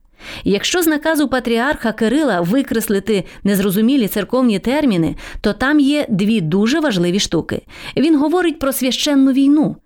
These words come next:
І друге, він говорить, що після завершення сво, яку він називає священною війною, вся територія України має перебувати у сфері інтересів Росії, тобто фактично повністю відійти під омофор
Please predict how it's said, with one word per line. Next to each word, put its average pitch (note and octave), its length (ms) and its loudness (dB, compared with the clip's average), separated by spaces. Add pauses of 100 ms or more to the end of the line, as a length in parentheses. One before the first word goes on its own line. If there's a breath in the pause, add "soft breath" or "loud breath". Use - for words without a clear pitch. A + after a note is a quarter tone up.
(220)
І G#3+ 100 2
друге, G3+ 420 2 (260 loud breath)
він G#3 180 2
говорить, F#3 460 0
що - 240 -2
після G3+ 340 -2
завершення G3 600 0
сво, A#3+ 420 0 (300 loud breath)
яку G3 260 0
він F#3+ 140 0
називає F#3 440 0
священною F3 760 0
війною, G3 500 0 (320 loud breath)
вся D#4 220 -2
територія D4+ 500 0
України A3 500 2
має A3+ 260 0
перебувати G3+ 560 0
у A#3+ 60 2
сфері F#3+ 320 0
інтересів G3 580 0
Росії, G#3+ 560 0 (260 loud breath)
тобто G#3 280 -2
фактично G#3+ 640 -4
повністю B3 800 0
відійти F#3 680 0 (360 loud breath)
під C#4+ 200 -2
омофор G#3 540 0